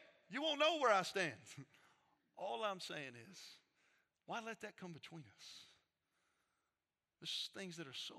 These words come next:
much more important. Man, do life together. Number three, look at what it says. Um, look at what it says. The apostles' teaching, the breaking of bread, fellowship, and to prayer.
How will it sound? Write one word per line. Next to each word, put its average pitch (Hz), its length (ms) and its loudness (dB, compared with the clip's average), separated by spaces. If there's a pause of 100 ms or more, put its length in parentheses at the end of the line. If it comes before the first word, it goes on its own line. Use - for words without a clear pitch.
much 135 160 -12
more 127 140 -12
important. - 360 -20 (1000)
Man, 185 180 -8
do 208 100 -10 (280)
life 170 220 -8
together. 143 280 -10
Number 165 200 -8
three, 160 300 -4
look 160 180 -6
at 170 60 -6
what 156 120 -4
it 135 60 -8
says. 120 300 -8 (1500)
Um, 135 260 -4 (160)
look 160 140 -8
at 160 60 -4
what 147 80 -6
it 131 60 -12
says. 143 180 -8
The 135 100 -10
apostles' 160 440 -6
teaching, 147 400 -8
the 139 60 -10
breaking 143 320 -6
of 139 80 -16
bread, 143 220 -6 (120)
fellowship, 143 500 -8 (540)
and 139 160 -6
to 127 60 -12
prayer. 120 420 -8